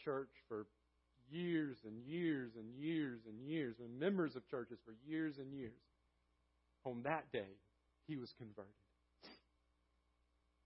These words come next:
And it wasn't long after that that he passed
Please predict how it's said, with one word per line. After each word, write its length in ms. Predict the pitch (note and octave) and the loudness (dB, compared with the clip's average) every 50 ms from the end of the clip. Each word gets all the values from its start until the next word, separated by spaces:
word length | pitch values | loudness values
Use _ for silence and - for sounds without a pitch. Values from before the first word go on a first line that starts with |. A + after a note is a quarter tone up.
| _ - | _ -10
And 80 | A#2+ A#2+ | -4 0
it 40 | A#2 | 2
wasn't 280 | C#3 C#3+ C3+ C3 C3+ | 2 2 2 2 2
long 240 | C3 C3+ C3+ C3+ C3 | 2 4 4 4 4
after 280 | B2+ C3 C3 - B2 A#2 | 2 2 2 0 -2 0
that 260 | A#2+ B2+ A#2+ A#2+ A#2+ - | 2 2 2 2 0 -2
that 120 | A2+ G#2+ - - | -6 -8 -6 -8
he 120 | C#3 B2+ - _ - - | -10 -10 -12 _ -8 -4
passed 380 | C#3+ C3 A#2+ A#2 A#2 - - | -2 -2 -2 -2 -6 -10 -16